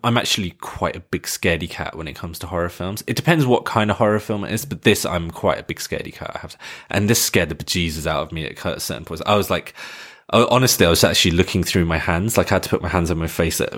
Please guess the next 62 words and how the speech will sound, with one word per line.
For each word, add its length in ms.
at 140
a 40
couple 260
of 80
points, 260
and 40
I 40
was 100
just 120
sort 120
of 60
looking 240
through 140
my 100
fingers. 480
Um, 300
you 120
know, 120
rationally, 800
I'm 100
like, 320
"Okay, 400
don't 280
worry." 400
And 120
then, 240
like, 220
emotionally, 440
I 20
was 100
like, 120
"Fucking 380
hell, 240
<laughs> 20
fucking 520
hell." 540
<laughs> 40
It's 220
just, 220
uh, 140
and 100
there's 140
only 160
a 40
few 240
films 320
that 100
have 100
done 180
to 140
me, 260
done 320
that 140
to 120
me 80
in 80
my 100
life, 580
really. 420
Like, 440
I 80
mean, 560